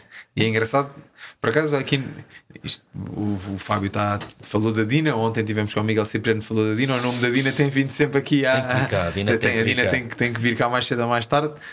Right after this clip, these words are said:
Speaker 1: Eh, até é engraçado porque acho que isto que o Teixeira estava a dizer de serem convidados os treinadores está a começar a acontecer agora, porque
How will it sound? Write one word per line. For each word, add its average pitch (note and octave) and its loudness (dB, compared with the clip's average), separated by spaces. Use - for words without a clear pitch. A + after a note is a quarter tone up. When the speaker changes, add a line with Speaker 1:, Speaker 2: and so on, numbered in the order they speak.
Speaker 1:
Eh, A2+ 2
até A2+ 0
é A#2+ 0
engraçado B2+ 0
porque - -4
acho C#3+ 0
que A#2+ -8
isto - -4
que C#3 -4
o C3+ 2
Teixeira C3+ 0
estava A#2+ 0
a - 0
dizer A2+ 0
de - -10
serem A#2+ -2
convidados A#2 -2
os A2 -4
treinadores A#2+ -2
está C3 0
a C#3 0
começar C#3+ 0
a D3 2
acontecer C#3+ 0
agora, C3 -2
porque G#2+ -6